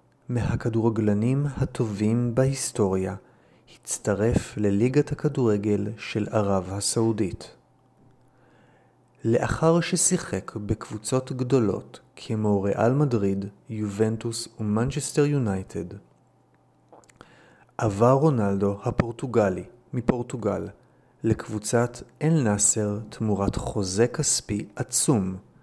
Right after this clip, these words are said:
כחמש מאות מיליון אירו לשנתיים וחצי. הסעודים מוכנים לשלם את סכום החוזה יוצא הדופן הזה כדי לשפר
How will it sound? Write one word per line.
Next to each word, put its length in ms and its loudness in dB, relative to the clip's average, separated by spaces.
כחמש 680 0
מאות 260 2
מיליון 500 4
אירו 480 2
לשנתיים 720 -4
וחצי. 640 -4
הסעודים 800 2
מוכנים 800 0
לשלם 720 0
את 120 -10
סכום 400 -2
החוזה 540 -2
יוצא 400 -2
הדופן 500 0
הזה 280 -2
כדי 280 -2
לשפר 640 -2